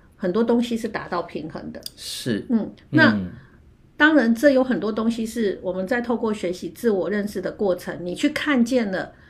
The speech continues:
Speaker 1: 你的潜意识里头种了什么种子，
Speaker 2: 对。
Speaker 1: 那我们把它挑出来，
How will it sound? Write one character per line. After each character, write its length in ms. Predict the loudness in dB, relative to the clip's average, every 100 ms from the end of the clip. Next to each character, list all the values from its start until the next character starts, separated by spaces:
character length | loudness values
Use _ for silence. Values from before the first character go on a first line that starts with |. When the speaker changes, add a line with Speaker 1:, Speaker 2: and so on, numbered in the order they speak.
| _ -6
Speaker 1:
你 180 | -6 -2
的 140 | -4
潜 280 | -2 0 4
意 140 | 4 4
识 220 | 0 -4
里 120 | -4
头 160 | -8 -10
种 260 | 0 2
了 100 | 2
什 140 | -4 -8
么 120 | -10
种 280 | -6 -6 -6
子， 300 | -10 -12 -12 -20 -2
Speaker 2:
对。 100 | 2
Speaker 1:
那 140 | 4
我 60 | 2
们 140 | 0
把 80 | -2
它 100 | -2
挑 240 | 0 2 2
出 220 | 4 2
来， 320 | 2 -2